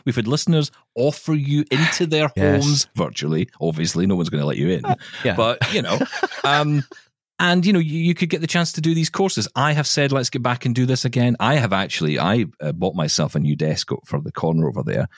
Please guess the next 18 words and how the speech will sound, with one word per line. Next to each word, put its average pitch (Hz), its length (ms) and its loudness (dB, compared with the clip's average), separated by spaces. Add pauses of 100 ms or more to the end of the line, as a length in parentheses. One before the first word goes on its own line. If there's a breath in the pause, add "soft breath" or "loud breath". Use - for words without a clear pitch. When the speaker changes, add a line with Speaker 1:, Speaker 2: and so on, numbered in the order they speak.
Speaker 1:
which 85 140 -4
is - 80 -4
why 98 120 2
this 78 200 -2
room 80 180 0
feels 82 300 -2
as 76 160 -4
echoey 71 320 -2
as 64 80 -2
anything 82 260 0
at 60 80 -8
the - 60 -16
minute. 78 220 -4
It's - 80 -16
just - 180 -6
full 98 340 -2
of 73 160 -6
wood. 85 340 -2